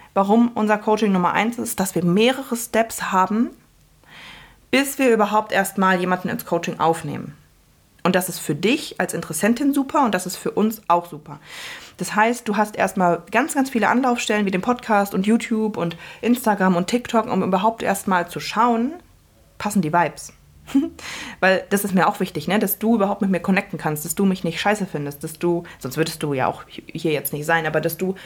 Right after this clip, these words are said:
irgendwie das Gefühl hast, „Ja, ich verstehe, was sie sagt, ja, ich, ich verbinde mich damit, das resoniert mit mir, ich fühle das irgendwie.“ Und d-, d-, deswegen auch diese ganzen Plattformen, weil jemand connectet vielleicht mehr mit meiner Stimme,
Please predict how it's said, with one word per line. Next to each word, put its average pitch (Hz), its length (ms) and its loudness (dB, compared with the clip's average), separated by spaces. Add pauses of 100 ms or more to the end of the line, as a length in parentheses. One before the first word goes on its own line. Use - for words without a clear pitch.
(240)
irgendwie 190 240 2
das 185 180 0
Gefühl 254 360 0
hast, 233 260 2
„Ja, 185 120 2
ich 196 120 -2
verstehe, 208 420 0
was 196 140 -4
sie 185 80 -4
sagt, 185 340 0
ja, 175 140 -2
ich, 170 180 -2
ich - 140 -12
verbinde 190 340 2
mich 175 140 0
damit, 170 220 -2
das 165 200 -6
resoniert 185 460 0
mit 190 100 -6
mir, 165 240 -2
ich - 240 -12 (480)
fühle 247 300 2
das 202 160 2
irgendwie.“ 165 520 0 (1080)
Und 180 280 0 (420)
d-, - 60 -4
d-, 202 200 -2
deswegen 190 440 0
auch 175 200 2
diese 170 220 -4
ganzen 165 480 -2
Plattformen, 220 800 0
weil 180 500 0
jemand 180 560 0
connectet 190 400 -2
vielleicht 170 240 -2
mehr 175 100 0
mit 170 120 -4
meiner 170 200 0
Stimme, 180 400 2